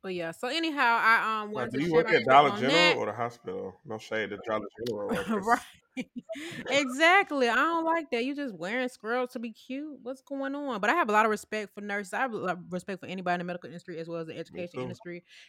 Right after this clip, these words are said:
Speaker 1: and I would hate for anything to cause them to move them away
Speaker 2: Yeah.
Speaker 1: from that, and I, I'm curious to know if that would stop them from being able to get a new job. All our nurse friends, tap in,
Speaker 2: <laughs>
Speaker 1: let us know.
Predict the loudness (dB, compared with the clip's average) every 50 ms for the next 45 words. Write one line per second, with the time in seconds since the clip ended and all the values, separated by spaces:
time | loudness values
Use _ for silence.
0 | _ _ 0 2 2 2 2 0 -4 -4 -4 -4 -4 -4 -6 -6 -8 -6 -6 -6
1 | -8 -8 -10 -10 -12 -12 -14 -16 -20 -6 -2 0 0 0 0 -2 -8 -12 -12 -10
2 | -10 -10 -10 _ _ _ -20 -16 -10 -6 -6 -4 -4 -4 -4 -4 -4 -4 -2 -2
3 | -2 -2 -4 -4 -6 -6 -4 -2 0 0 0 0 -2 0 2 4 6 6 4 2
4 | -2 -2 2 2 2 2 0 -8 -8 -4 -4 -4 -4 -6 -8 -8 -6 -6 -6 -6
5 | -8 -10 _ _ _ -2 0 0 0 0 -2 -8 -10 -6 -4 -4 -4 -4 -8 -14
6 | -14 -14 -16 -14 -12 -12 -12 -12 -14 -12 -12 -12 -12 -12 -14 -14 -12 -10 -10 -8
7 | -8 -6 -4 -4 -2 -2 -2 -2 -2 -4 -4 -6 -6 _ -4 -4 -4 -4 -6 -6
8 | -4 -2 -2 -2 -4 -6 -8 -8 -8 -10 -14 -16 _ _ _ _ _ -6 -4 -2
9 | 0 -2 -2 -2 -4 -8 -8 -10 -12 -12 -12 -14